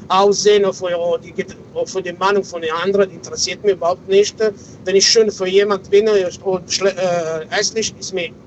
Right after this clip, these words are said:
wurscht egal. Äh, <laughs> Entschuldigung, aber so ist es. Äh,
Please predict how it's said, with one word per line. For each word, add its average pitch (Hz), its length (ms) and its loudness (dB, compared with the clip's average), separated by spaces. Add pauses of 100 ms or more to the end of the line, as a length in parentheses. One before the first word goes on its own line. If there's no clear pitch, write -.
(120)
wurscht 185 200 0
egal. 135 340 -10 (640)
Äh, 190 300 2 (180)
<laughs> 196 60 -18
Entschuldigung, 202 600 2
aber 160 320 -2
so 165 240 -4
ist 190 240 -6
es. 233 80 0 (480)
Äh, 240 720 6